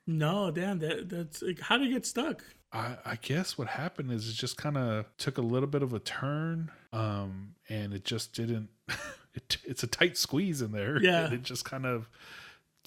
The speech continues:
Speaker 2: got stuck. I don't know what
Speaker 1: Damn.
Speaker 2: happened.
Speaker 1: Where the fuck's Superman when we need that fool?
Speaker 2: Right.
Speaker 1: Doing nothing. Like always, just chilling. When we need all our superheroes, they all can't be fucking bothered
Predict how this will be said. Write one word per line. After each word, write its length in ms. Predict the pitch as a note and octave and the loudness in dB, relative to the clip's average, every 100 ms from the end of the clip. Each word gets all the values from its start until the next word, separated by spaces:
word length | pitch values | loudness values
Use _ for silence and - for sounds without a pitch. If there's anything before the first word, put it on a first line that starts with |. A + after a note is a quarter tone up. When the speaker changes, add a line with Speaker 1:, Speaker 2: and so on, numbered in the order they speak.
| - _ _ | -14 _ _
Speaker 2:
got 380 | - A2 B2 - | -4 -2 -4 -2
stuck. 500 | - - D3 - - - _ _ _ _ | 0 2 0 -4 -10 -18 _ _ _ _
I 80 | G#2 | -10
don't 100 | C3 | -2
know 60 | D3+ | 2
what 60 | D#3 | 4
Speaker 1:
Damn. 80 | C3 | 2
Speaker 2:
happened. 260 | E3 - F2 - _ - - - | -2 -8 -14 -16 _ -20 -20 -20
Speaker 1:
Where 120 | - G#3 | -6 -4
the 60 | |
fuck's 280 | - F4 - | 0 -2 0
Superman 460 | F3 D#3 C#3+ C3+ C3+ | 0 0 0 -2 -2
when 120 | C3 | -4
we 60 | |
need 160 | C3+ C#3 | -2 -4
that 140 | C#3+ | -4
fool? 260 | C3+ D3 D3+ - | -4 -4 -6 -8
Speaker 2:
Right. 300 | G#2+ G2 A#2 - - - | -4 -2 -2 -4 -6 4
Speaker 1:
Doing 240 | A3+ C4+ | 8 10
nothing. 420 | B3 F3+ C3+ B2+ - - | 10 8 4 -4 -8 -12
Like 280 | C4 E3 F#3 | -8 -4 -2
always, 280 | F3 D3 C3+ | 0 0 -2
just 280 | D3+ F3 - | -6 -8 -6
chilling. 340 | - D#3+ B2+ D3+ | 0 2 0 -6
When 140 | - E3 | -2 2
we 80 | F3 | 4
need 160 | G#3+ | 6
all 140 | G#3 G#3 | 6 6
our 60 | |
superheroes, 640 | F#3+ - F#3 F#3+ G3 G3 F#3 | 4 2 4 6 6 4 2
they 100 | D#3+ | 2
all 160 | D#3+ | 2
can't 240 | E3 F3+ E3 | 0 0 0
be 120 | E3 | -2
fucking 360 | - F3 E3+ D#3+ | -4 -4 -2 0
bothered 420 | D3 D3+ D3 | 0 0 -2